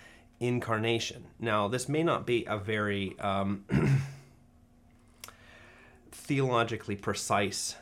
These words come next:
understanding, but, um, Dallas thinks that incarnation means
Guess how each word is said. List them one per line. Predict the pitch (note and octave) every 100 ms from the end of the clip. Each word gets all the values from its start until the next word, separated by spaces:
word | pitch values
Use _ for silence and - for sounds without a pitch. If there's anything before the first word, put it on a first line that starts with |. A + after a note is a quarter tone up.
| - - - - - - -
understanding, | A#2+ G#2+ G2+ - G#2+ G#2 F#2+ F2+ F2+ G2
but, | G2+ F#2+ - - - - - -
um, | G2+ G2+ G2 A#2
Dallas | A#2 A2 C3+ C3+ -
thinks | G2 G2+
that | - -
incarnation | A2+ A2 G2+ G2 G2 - F#2+ G2 - -
means | G#2+ F#2 A2+ A2+ A2 G#2 -